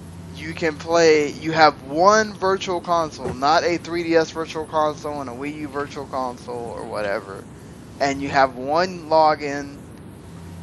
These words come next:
and you can play any of those games on any of your devices or whatever, unless it's obviously a Wii U game, or, you know, what, because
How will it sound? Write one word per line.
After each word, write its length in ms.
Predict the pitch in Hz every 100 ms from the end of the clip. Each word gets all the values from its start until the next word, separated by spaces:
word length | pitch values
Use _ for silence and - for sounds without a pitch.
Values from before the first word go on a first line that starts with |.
| - -
and 180 | 143
you 120 | 139 139
can 260 | 147 131
play 440 | - 156 156 147 135
any 320 | 156 170 190
of 100 | 185
those 260 | 175 175
games 680 | 160 156 151 151 147 147 - - - - - - - - 123
on 420 | 131 131 120 117 -
any 280 | 139 156 160
of 80 | 151
your 200 | 147 143
devices 800 | 135 120 117 - 113 104 - -
or 60 | 120
whatever, 420 | 117 117 113 104
unless 320 | 135 143 -
it's 100 | -
obviously 340 | 139 131 135
a 40 | 120
Wii 220 | 123 127
U 120 | 123
game, 440 | 120 117 113 113 87
or, 60 |
you 120 | 123 131
know, 160 | 120
what, 300 | 113 117 143 - - -
because 340 | 170 170 151